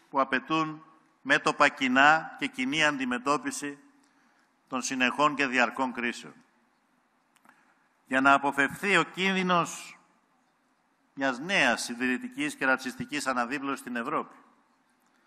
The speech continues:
και για να χτυπηθούν στη ρίζα τους οι αιτίες που γεννούν τις προσφυγικές ροές και τρέφουν την τρομοκρατία,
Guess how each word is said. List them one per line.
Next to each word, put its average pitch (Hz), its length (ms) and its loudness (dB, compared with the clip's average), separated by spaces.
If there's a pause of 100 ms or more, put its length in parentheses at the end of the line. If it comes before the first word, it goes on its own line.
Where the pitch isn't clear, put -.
(360)
και - 80 -12
για 131 140 0
να 127 100 4
χτυπηθούν 127 480 -4
στη 135 200 -2
ρίζα 151 360 4
τους 147 280 -4
οι 123 180 -2
αιτίες 123 760 -2 (1000)
που 131 100 -2
γεννούν 131 640 0
τις 123 160 -10
προσφυγικές 127 640 0
ροές 131 640 2 (1040)
και 123 120 -4
τρέφουν 143 360 0
την 135 80 -4
τρομοκρατία, 123 760 -2